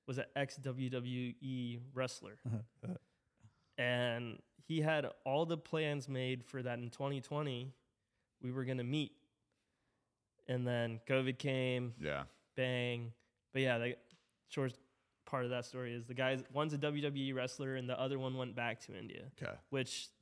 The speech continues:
Speaker 1: they're, I think, last draft, a first of Indian descent,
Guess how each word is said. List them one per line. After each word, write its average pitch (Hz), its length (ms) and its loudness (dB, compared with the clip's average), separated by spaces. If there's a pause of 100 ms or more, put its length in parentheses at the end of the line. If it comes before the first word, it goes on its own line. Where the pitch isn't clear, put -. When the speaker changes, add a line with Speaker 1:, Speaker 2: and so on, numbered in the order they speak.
Speaker 1:
they're, 127 420 2
I 123 60 0
think, 123 320 -4 (880)
last 143 340 6
draft, 139 340 4
a 131 380 4
first 135 360 0 (300)
of 131 180 -2
Indian 135 300 0
descent, 127 480 -2